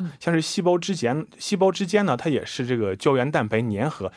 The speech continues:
Speaker 2: 使肌肉具，具有一定的这个强度和弹性。
Speaker 1: 嗯。
Speaker 2: 另外呢，胶原蛋白还能保留钙质，使得这个骨骼具有弹性，而且不容易疏松脆弱。然后胶原蛋白呢，还存在于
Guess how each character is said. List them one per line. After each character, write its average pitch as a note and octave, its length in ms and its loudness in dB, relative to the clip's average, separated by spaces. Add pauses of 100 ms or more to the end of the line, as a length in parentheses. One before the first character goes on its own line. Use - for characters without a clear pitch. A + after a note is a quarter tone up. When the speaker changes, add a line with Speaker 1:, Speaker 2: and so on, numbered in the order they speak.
(100)
Speaker 2:
使 - 180 -4
肌 G2+ 220 0
肉 C3 180 4
具， C#3 320 -2
具 D#3 160 -2
有 F#2+ 160 0
一 G#2 80 -4
定 C3+ 160 2
的 G2+ 60 -2
这 A2+ 100 -4
个 G2 80 -2
强 - 320 -6
度 B2+ 100 2
和 A#2 160 -2
弹 G2 240 -6
性。 B2+ 240 -2 (300)
Speaker 1:
嗯。 F#3+ 140 -4
Speaker 2:
另 D#3 120 6
外 D#3+ 100 4
呢， B2+ 120 0
胶 C#3 140 2
原 C#3+ 120 2
蛋 D3+ 160 2
白 B2+ 140 0
还 C3 140 -6
能 C#3 180 2
保 G2+ 240 0
留 G#2 220 0
钙 F3+ 180 4
质， A#2 240 -4 (180)
使 - 200 -6
得 A#2+ 120 0
这 B2+ 120 0
个 B2 80 2
骨 G2+ 280 -8
骼 B2 220 -2
具 - 160 -4
有 - 140 -2
弹 - 280 -6
性， - 140 -2
而 B2+ 140 -2
且 - 100 -2
不 A#2 180 -2
容 C3 200 0
易 B2 200 0
疏 - 300 -2
松 G3+ 240 0
脆 - 240 -2
弱。 A2 240 -2 (480)
然 A#2+ 100 0
后 D#3 80 2
胶 A3 180 4
原 A3 120 4
蛋 G3+ 180 2
白 A#2+ 120 0
呢， C#3+ 100 2
还 - 340 2
存 C#3 300 -2
在 D3+ 120 2
于 B2 220 0